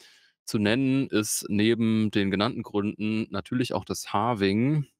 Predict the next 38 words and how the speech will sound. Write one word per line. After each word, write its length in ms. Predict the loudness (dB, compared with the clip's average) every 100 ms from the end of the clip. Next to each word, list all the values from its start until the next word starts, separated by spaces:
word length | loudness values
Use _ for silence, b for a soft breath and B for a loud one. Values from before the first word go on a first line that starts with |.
| -4
Ähm, 480 | -2 0 0 -2 -4
viele, 440 | -6 -4 0 0 0
die 160 | -2
uns 100 | -2
schon 160 | -2 0
länger 240 | 0 0
zuhören, 540 | -2 -2 0 0 0 0
werden 260 | -2 -2
wissen, 340 | -4 -2 -2 0
dass 180 | -2
sich 140 | -2 -4
bei 120 | -4
Bitcoin 540 | -4 -6 -2 0 0 0
alle 220 | 0 0
vier 260 | 0 0 2
Jahre 600 | 4 2 0 0 0 0
die 240 | -4 -4
Inflationsrate 1900 | -2 -4 -2 -4 -4 0 2 2 2 -2 -8 _ _ _ -2 0 2 0 0
halbiert. 720 | 2 0 0 2 2 0 -6 _ _ _ _ _ _ -6
Das 160 | -4 -2
ist 100 | -2
zuletzt 340 | 0 0 -2
geschehen 420 | -4 0 2 2
im 100 | 0
Frühjahr 400 | -2 0 2 2
dieses 300 | -2 -6 -2
Jahres 440 | 0 2 2 0 0
und 60 |
es 160 | -4 -4
dauert 300 | 0 0 2
natürlich 420 | 0 0 0 0
so 80 | 0
ein 140 | 2
bisschen, 540 | 0 0 2 2 2 2
ähm, 500 | 2 2 0 0 -2
bis 240 | -4 -2
dann 160 | 0 0
tatsächlich 880 | 0 0 0 0 0 2 2 2